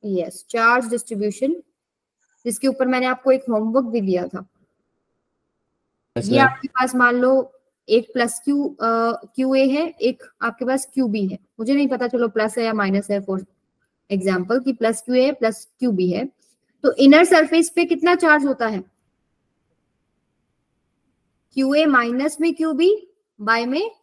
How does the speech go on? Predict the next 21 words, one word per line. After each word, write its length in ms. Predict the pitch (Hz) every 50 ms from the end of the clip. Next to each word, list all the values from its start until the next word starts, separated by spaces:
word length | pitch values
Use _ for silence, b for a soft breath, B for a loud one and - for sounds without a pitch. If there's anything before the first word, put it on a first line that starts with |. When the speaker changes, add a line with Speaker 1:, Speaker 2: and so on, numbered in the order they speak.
| _ _ _ _
Speaker 1:
टू। 60 | -
यहाँ 880 | 214 - _ _ _ _ _ _ _ _ _ _ _ _ _ 208 220 226 - -
पर 100 | 269 262
भी 140 | 262 302
कितना 260 | 302 330 269 269 320 330
होगा? 360 | 320 311 311 349 392 415 - - - _ _ _ _ _ _ _ _ _ _ _ _ _ _ _ _ -
इनर 240 | 240 254 269 311
सरफेस 380 | 294 311 302 277 294 320 320 -
पे 260 | - 349 370 427 427 - _ _ _ _ _ _ _ _ _ _ _
क्यू 140 | 262 262 269
ए 120 | 277 294
माइनस 480 | 277 262 262 254 254 262 269 294 - 285
में 180 | 294 339 330
क्यू 160 | - 269 254
बी 200 | 262 269 285 311 294
by 140 | 226 226 220 - -
में 100 | 254 269
टू, 180 | 262 - 302 339
लेकिन 480 | 302 254 240 240 - 294 330 370 381 - _ _ _ _ _ _ -
नेगेटिव 560 | 208 220 226 220 214 240 262 - 269 247 214
होगा, 260 | 202 190 175 165 -